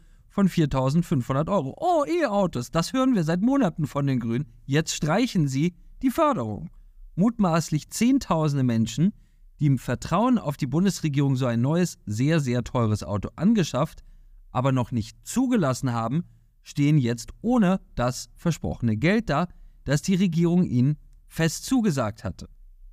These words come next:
Verbrennungsmotor verbieten und dann über Nacht die Förderung für E-Autos streichen, das ist nur noch mit Zerstörungswut zu erklären. Kein Mensch, der noch bei Verstand ist, kann sich so etwas überhaupt ausdenken. Es ist ein Genickschuss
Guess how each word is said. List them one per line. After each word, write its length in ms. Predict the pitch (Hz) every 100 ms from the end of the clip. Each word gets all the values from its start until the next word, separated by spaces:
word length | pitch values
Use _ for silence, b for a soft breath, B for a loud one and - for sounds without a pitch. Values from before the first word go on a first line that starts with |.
| - -
Verbrennungsmotor 880 | - 123 135 233 247 - 160 151 151
verbieten 520 | 127 120 123 233 - 180
und 240 | 143 123
dann 240 | 156 202
über 220 | 208 190 190
Nacht 300 | 147 147 -
die 80 |
Förderung 560 | 117 - 196 180 127 131
für 180 | - 185
E-Autos 600 | 196 233 165 143 117 107
streichen, 500 | - 101 98 - - - - -
das 280 | 135 156 - -
ist 220 | 165 -
nur 160 | 135 120
noch 240 | 113 117 - - - - -
mit 160 | 101
Zerstörungswut 840 | - 135 196 165 156 123 117 107 113
zu 120 | 113
erklären. 520 | 85 - 101 85 - - - - - - -
Kein 340 | - 185 233 240
Mensch, 300 | 220 143 -
der 120 | 139
noch 120 | 123
bei 140 | 113 -
Verstand 460 | 110 - 160 214
ist, 240 | - 147 - -
kann 240 | 143 139
sich 260 | 135 147 - - -
so 220 | 120 131
etwas 340 | 104 107 120
überhaupt 540 | - 113 101 98 123 -
ausdenken. 600 | 139 139 117 98 - - -
Es 120 | 101
ist 140 | 113
ein 160 | 107 104
Genickschuss 680 | 101 123 190 - 143 165 -